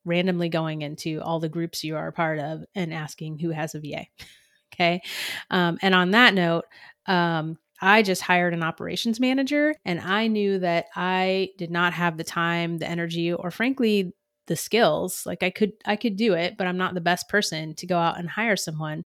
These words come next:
And so I actually hired a hiring consultant who helped me find my operations manager. So shout out to, um, Kimone Napier for helping me find my unicorn.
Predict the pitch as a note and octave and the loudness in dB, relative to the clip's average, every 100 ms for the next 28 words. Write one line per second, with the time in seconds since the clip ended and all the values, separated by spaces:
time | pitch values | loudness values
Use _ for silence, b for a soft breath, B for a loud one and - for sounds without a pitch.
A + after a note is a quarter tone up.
0 | _ - F#3 G3 F#3 E3 A#3 - G3+ - | _ -6 0 4 4 2 -2 -2 -4 0
1 | E3 F#3 F#3 F#3 F3+ E3+ E3+ E3+ - - | 2 4 2 0 0 0 0 -2 -6 -4
2 | F3+ F#3 F3+ F3 F3+ F3+ - - E3+ - | 0 2 2 0 -2 -4 -8 -12 -10 -2
3 | F#3 F#3+ G3 - - F3+ E3 - F#3+ G#3 | -2 -2 -8 -12 -4 -2 0 2 2 2
4 | F#3+ - F3+ F3 E3 E3 E3 E3+ E3+ - | -2 0 0 0 -2 -2 -4 -6 -6 -6
5 | D#3+ D#3 D#3 D#3 - - - - F3 E3 | -10 -10 -12 -12 -12 -12 -10 -4 -4 -2
6 | - G#3 B3 A#3 - G3 F#3+ F3+ - E3 | -2 0 0 -2 -2 -2 0 0 -2 -8
7 | - F3 F3 F#3 F3 E3+ E3+ D#3 D#3 D#3+ | -6 -2 2 2 2 -2 -2 -2 -4 -8
8 | - F#3 F3 E3 - - F#3 G3 F#3 F3 | -2 2 4 4 2 0 0 2 2 0
9 | E3+ E3+ B3 - F3+ F#3 F#3 E3+ F3+ G3 | -2 -4 -6 -4 0 2 2 2 2 0
10 | - D#3+ D3+ D3+ | -2 -4 -4 -4